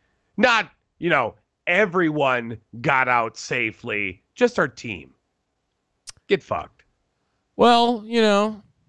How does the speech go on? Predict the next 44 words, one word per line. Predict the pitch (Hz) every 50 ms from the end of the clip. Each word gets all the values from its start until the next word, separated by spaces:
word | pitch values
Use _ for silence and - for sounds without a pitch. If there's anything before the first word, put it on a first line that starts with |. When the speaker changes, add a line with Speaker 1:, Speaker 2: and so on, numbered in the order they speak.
| _ _ _ _ _ _ _ _ _ _ _
Speaker 2:
kinda | - 170 175 185 185 196
surprised | - 214 185 - 202 208 196 214 208 180
you | 202 214
didn't | 214 220 208
get | 202 220 208 -
the | 220
D | 190 202 226 226
U | 233 226
I | 226 226 233
in | 233 240
Milwaukee | 240 240 277 330 330 302 - - - 101 185 95
also. | - 131 135 113 107 - - 135 98 87 82 -
You | - 139 165 156
know, | 143 147
and, | 151 156 156 156 156 147 143 143 147
you | 147 156 _ _ _
Speaker 1:
Well, | - 170 151
Speaker 2:
know, | 131 120
Speaker 1:
that's | 120 113 104
because | 113 107 107 92
it | 95
never | 92 90 82 87
would | 85 73
have | - -
happened. | - 95 - - - - -
But | -
Speaker 2:
Yeah, | - 104 98
Speaker 1:
you | 113
know | - - - -
that. | - - - -
Speaker 2:
that's | 123 131 123 117 -
fair | - - 98 90 90
enough, | 90 90 85 87 - _
too. | - 101 87 85 - _ _ _ _ _ -
Um, | 165 165 165 160 160 160 156 151 156 - - _ _ _ _ _ _ _ _ _ _ _
how | - 202 254
about | 254 262 254 214
this | - 247 233 226 - 202
one? | 190 165 147 139
Father's | 135 - 196 196 208 214 202 208 202 190 160 160
Day. | 160 175 156 147 139 117 107 107 - _ _ _ _ _ _ _
Uh, | 135 151 151 151 151 156
Charlie | - - - 220 208 214 226 226 220 220 226 220 220 214 196
Culberson. | - - 214 220 220 220 214 214 196 - - - 160 143 120 95 82 92 _